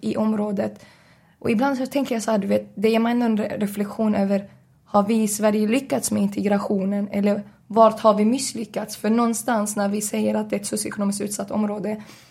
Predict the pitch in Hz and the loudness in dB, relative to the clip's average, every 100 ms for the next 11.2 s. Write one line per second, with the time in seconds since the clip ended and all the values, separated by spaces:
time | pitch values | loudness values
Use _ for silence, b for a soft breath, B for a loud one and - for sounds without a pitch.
0 | B 202 220 - 214 214 - - 226 208 | B 0 2 4 4 2 -2 -2 -4 -2
1 | 196 208 202 196 220 220 202 196 196 - | -2 0 2 2 2 2 2 2 0 -2
2 | 202 202 202 B B B 208 202 202 202 | 0 2 0 B B B 0 0 0 0
3 | 208 233 208 - - 196 202 196 196 196 | 0 2 0 -2 -4 0 0 4 2 2
4 | B B - 202 208 202 202 202 202 196 | B B -2 2 2 2 2 2 2 -2
5 | 196 196 196 196 196 196 202 202 196 190 | -4 -4 -4 -4 0 0 0 -2 -2 -2
6 | 190 - 214 339 - - _ _ _ _ | -2 0 2 2 -2 -18 _ _ _ _
7 | _ 233 233 247 262 285 B B B 262 | _ -6 -2 -2 -2 -4 B B B 4
8 | 254 - 202 208 214 240 226 214 - 240 | 4 -2 0 0 2 2 2 0 0 0
9 | 233 214 214 202 - 202 208 202 202 208 | 0 0 2 0 0 0 2 0 -2 -2
10 | 214 190 214 220 208 208 202 202 208 202 | -2 -2 -2 -2 -4 -4 -2 -2 -2 -4
11 | - 220 | -6 -8